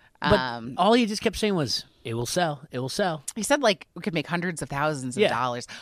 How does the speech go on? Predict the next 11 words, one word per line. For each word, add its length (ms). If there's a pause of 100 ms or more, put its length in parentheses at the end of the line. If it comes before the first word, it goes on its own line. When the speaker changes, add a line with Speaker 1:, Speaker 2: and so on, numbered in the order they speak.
(100)
Speaker 2:
which 120
I 80
just, 220
I 80
don't 180
love 380
the, 80
like, 180
talking 240
about 200
money. 500